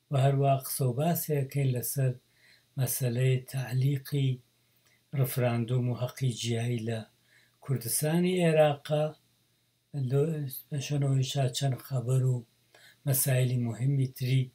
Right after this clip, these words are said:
ئەعترازی لە سەتی سەراسەریە قسە و باسەکەی. بە لەوە واردی ئەم بەحسانە بم، بە ئیتڵاتانە گەینم، کومیتە مەرکەزی حزبی کۆمۆنیستی کارگەری ئێران لە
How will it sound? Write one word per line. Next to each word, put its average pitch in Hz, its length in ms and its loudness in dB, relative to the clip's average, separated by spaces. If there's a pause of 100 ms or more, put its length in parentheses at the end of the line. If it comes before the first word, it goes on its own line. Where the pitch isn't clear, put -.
(320)
ئەعترازی 123 800 -2
لە 117 140 -4
سەتی 131 340 -6
سەراسەریە 120 640 -6 (480)
قسە - 220 -2
و 117 120 2
باسەکەی. - 520 -8 (840)
بە 185 140 4
لەوە 165 320 8
واردی 143 500 2
ئەم 120 140 0 (340)
بەحسانە 127 640 0
بم، 160 220 2 (720)
بە 143 160 -4
ئیتڵاتانە 135 720 0
گەینم، 135 460 2 (720)
کومیتە 135 420 2
مەرکەزی 127 760 2 (560)
حزبی 135 340 0
کۆمۆنیستی 127 760 -2
کارگەری 123 720 -2
ئێران 143 380 2 (720)
لە 127 200 0